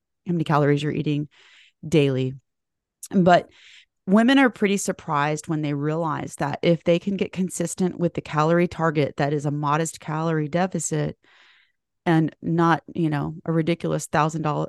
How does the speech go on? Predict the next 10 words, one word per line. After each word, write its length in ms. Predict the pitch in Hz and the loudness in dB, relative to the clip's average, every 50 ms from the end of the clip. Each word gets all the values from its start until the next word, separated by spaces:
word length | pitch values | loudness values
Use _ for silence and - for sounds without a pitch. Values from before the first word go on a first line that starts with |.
| - - | -8 -14
thousand, 600 | - - - 135 120 135 - - 73 123 - - - - - - | -16 -10 -8 -8 -8 -6 -6 -6 -6 -6 -8 -10 -16 -20 -2 2
thousand 280 | 165 147 170 170 170 160 | 4 6 6 8 6 6
calories 540 | 156 160 160 156 165 170 165 165 156 - - | 6 4 6 6 6 6 4 4 2 0 -4
a 80 | - | -2
day, 480 | 147 170 180 214 185 147 135 147 175 - _ _ _ _ _ _ _ _ _ _ _ | 0 2 4 4 4 2 0 0 -4 -8 _ _ _ _ _ _ _ _ _ _ _
and 100 | - 208 | 4 6
they're 80 | 233 262 | 6 8
consistent 560 | 262 - 247 - - 330 359 - - 208 127 | 8 6 6 6 4 2 2 2 2 0 2
with 140 | 151 170 160 | 0 0 0
that, 320 | 170 143 123 127 131 - | 0 0 0 0 -2 -4